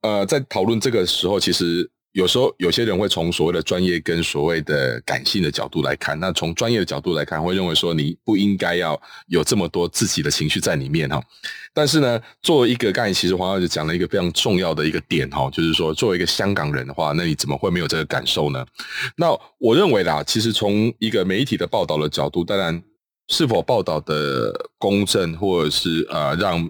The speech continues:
社会能够了解真实的状况，其实才是最重要的。那再来是说，媒体，媒体从业者他是透过他的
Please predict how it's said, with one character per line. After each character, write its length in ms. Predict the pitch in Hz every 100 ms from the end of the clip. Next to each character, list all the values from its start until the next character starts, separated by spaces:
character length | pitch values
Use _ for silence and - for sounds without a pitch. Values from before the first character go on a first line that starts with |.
| -
社 260 | - 113 92
会 160 | 90
能 180 | 80 76
够 180 | 85 80
了 180 | 78 90
解 200 | - 73 -
真 220 | 107 104
实 180 | 95 73
的 80 |
状 200 | 73 90
况， 160 | 80 76
其 160 | - 78
实 100 | 76
才 160 | 80
是 80 | 80
最 160 | 78 87
重 180 | 82
要 200 | 71 67
的。 120 | 67 - - - -
那 260 | - 120 95
再 140 | 82 123
来 140 | 87
是 100 | 104
说， 300 | 98 95 90 - - -
媒 200 | 110 165
体， 320 | 120 98 -
媒 220 | 87 107 165
体 200 | 123 92
从 200 | 92 110
业 160 | 117
者 320 | 87 87 73 65
他 320 | - 98 101 -
是 160 | -
透 240 | 107 135 107
过 200 | 113 98
他 320 | - 92 90 - - _
的 420 | 90 82 78 73